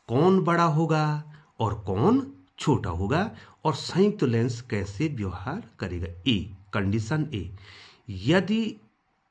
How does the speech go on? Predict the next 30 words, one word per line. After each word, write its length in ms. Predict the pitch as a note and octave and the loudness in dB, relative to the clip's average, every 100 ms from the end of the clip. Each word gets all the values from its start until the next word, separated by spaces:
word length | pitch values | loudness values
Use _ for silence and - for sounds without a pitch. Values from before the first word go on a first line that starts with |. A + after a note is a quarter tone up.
| _ | _
एफ़ 360 | D3+ D#3 - A#2+ | -4 -4 -4 -2
वन, 340 | G#2+ F2+ E2+ - - A2 | 0 -2 -4 -10 -14 -4
ये 160 | G#2+ | 0
जो 200 | G#2 A2 A#2 | 0 0 -2
एफ़ 180 | G#2 - | -2 -4
वन 80 | |
उत्तल 500 | - C#3+ D3 - E3 | -4 -2 -2 0 2
लेंस, 420 | A2+ F2 D#2 - - _ | 2 -2 -8 -14 -20 _
मान 280 | F#2 F2+ F#2 | -6 -4 -2
रखा 140 | B2+ F3 | 0 0
ना 80 | |
उत्तल 260 | A#3+ A#3+ B3 | 0 0 -2
लेंस, 240 | A#3 A#3 | 0 -2
ये 60 | G3 | -4
देखो 180 | G#3 G#3+ | -4 -4
उत्तल, 340 | E3 G3 G#3 - _ _ _ - - - | -6 -6 -6 -10 _ _ _ -20 -16 -8
यदि 500 | G#2 F#3 G#3 A#3 A3+ | 2 2 2 -2 -2
एफ़ 320 | D3 C3+ - | -2 -4 -4
वन 400 | G#2+ G2+ G#2 A#2+ B2+ - _ _ _ _ - | -4 -2 0 -2 -6 -12 _ _ _ _ -16
बड़ा 360 | E2+ C#3 F3 | -4 -2 0
है 600 | F3 D3 E2+ F2 D#2+ - - - _ _ _ | 0 -2 -4 -6 -8 -10 -18 -20 _ _ _
एफ़ 280 | A#2+ A2 A2+ | -6 -6 -8
टू 120 | - D#2+ | -10 -12
से, 320 | - D#2 D2 _ _ - | -12 -16 -16 _ _ -10
अर्थात 600 | E2+ E2 - F#2 G#2 G#2+ - - - - - _ | -10 -10 -10 -8 -8 -12 -18 -20 -20 -20 -20 _
उत्तल 440 | E3 F#3 F3+ G#3 G#3 | -2 -2 0 2 4
लेंस 500 | F#3+ C#3+ A#2 A2+ A2+ | 4 4 2 0 -6
की 280 | G#2 D3 E3 - | -8 -8 -10 -8
फोकस 460 | B2+ A2 A2 F#2+ - | -6 -4 -4 -6 -8
दूरी 260 | F2+ B2 | -6 -6